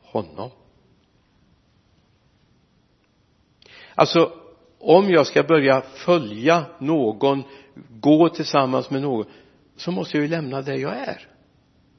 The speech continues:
Det är inte en fanclub Jesus håller på att k-, kalla ihop, som skriver på en lista att, "Ja, men jag gillar dig, Jesus." Utan han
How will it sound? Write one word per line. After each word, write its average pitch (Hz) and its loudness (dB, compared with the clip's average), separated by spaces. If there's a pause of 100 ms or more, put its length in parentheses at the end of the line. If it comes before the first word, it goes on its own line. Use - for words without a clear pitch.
(1700)
Det 160 0
är 175 4
inte 139 0
en 185 0
fanclub 127 0
Jesus 117 -4
håller 110 -6
på 107 -8
att - -12
k-, - -12 (220)
kalla 107 -2
ihop, - -12 (1900)
som 143 -4
skriver 156 4
på 147 -2
en 143 4
lista 165 2
att, 160 4
"Ja, 156 4
men 160 0
jag 151 4
gillar 156 2
dig, 185 4
Jesus." - -2 (800)
Utan 147 0 (340)
han 165 -4